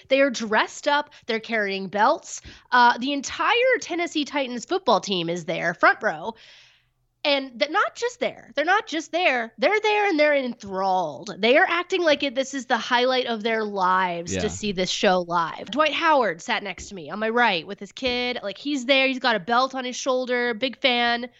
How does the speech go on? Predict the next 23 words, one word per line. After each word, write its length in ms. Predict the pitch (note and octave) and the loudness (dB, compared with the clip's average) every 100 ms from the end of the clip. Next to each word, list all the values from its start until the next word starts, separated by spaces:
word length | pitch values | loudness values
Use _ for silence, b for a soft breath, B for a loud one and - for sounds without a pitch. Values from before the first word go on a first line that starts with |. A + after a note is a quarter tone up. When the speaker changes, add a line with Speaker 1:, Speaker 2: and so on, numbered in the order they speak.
| b | b
Speaker 1:
Brian 240 | B3 B3 | 0 0
Kelly, 500 | B3 A#3+ A#3+ A#3+ A#3 | -2 -4 -4 -4 -6
you 100 | A3 | -6
know, 120 | G#3+ G3+ | -6 -8
fr-, 140 | A3 | -8
good 180 | G#3+ G#3+ | -10 -8
friend 140 | A3 | -4
of 60 | A3 | 0
mine, 200 | G#3+ G#3+ | 0 0
his 140 | G#3 | -2
wife 180 | G3+ G3 | -2 -2
Brittany 280 | G#3 G#3 G#3 | -2 0 2
are 180 | G#3 F3 - | 2 0 -6
on 80 | G#3 | -4
my 140 | G3 | -2
left. 440 | G3 A#3 A#3+ A#3+ - | 0 4 4 2 -2
And, 120 | G3 | -6
like, 180 | F#3 F#3+ _ - | -4 -6 _ -4
I'm 120 | A#3+ | -2
like, 120 | A3 | -2
"All 160 | G#3+ B3 | -4 -4
these 160 | E4 - | -4 -2
people 420 | D#4 A3 D3+ | 0 0 -2